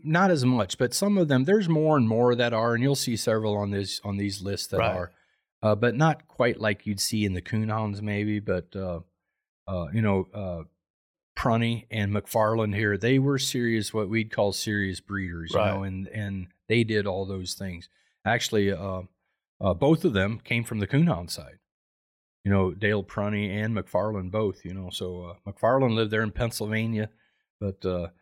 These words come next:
Speaker 1: yeah, Shenango. So here's, uh, Shenango Trigger at number two, who himself was a Grand Hunting Beagle champion, a grand champion, you know, on the bench, and was also a performance pack champion. Um, but, uh, so, yeah, he's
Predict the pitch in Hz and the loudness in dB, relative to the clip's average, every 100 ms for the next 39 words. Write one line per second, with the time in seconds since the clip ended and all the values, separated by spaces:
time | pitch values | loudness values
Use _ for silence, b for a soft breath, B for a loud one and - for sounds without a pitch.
0 | _ _ - 143 131 135 139 151 139 127 | _ _ 0 0 0 0 2 4 4 4
1 | 139 127 139 139 127 - 127 - 131 131 | 2 2 2 2 0 -2 0 0 0 2
2 | 120 104 - 135 123 110 104 117 113 110 | 2 2 0 0 2 2 2 0 0 0
3 | - 131 113 113 - 131 135 131 110 127 | 4 4 4 2 0 4 6 4 4 4
4 | 131 127 113 104 117 120 113 120 117 117 | 4 2 0 0 2 0 2 0 0 2
5 | 117 104 113 113 120 113 127 120 127 123 | 0 0 -2 -2 0 2 2 2 2 2
6 | 131 131 123 117 123 123 120 113 110 107 | 0 0 0 0 -2 -4 -4 -4 -2 -2
7 | 104 107 113 131 - b b _ 113 113 | -2 0 2 0 -6 b b _ 2 4
8 | 117 135 135 104 110 - 160 180 - 85 | 4 4 2 0 -2 -2 -2 -2 -6 -12
9 | - - 87 - _ _ _ _ _ _ | -10 -8 -8 -12 _ _ _ _ _ _
10 | _ 110 104 98 - _ - 113 98 - | _ 0 2 0 -2 _ -2 0 0 -2
11 | 107 101 95 - _ _ _ _ _ _ | -4 -2 -4 -8 _ _ _ _ _ _
12 | - 107 104 104 104 101 - 107 110 95 | -2 0 2 0 0 -2 -4 -4 -2 -4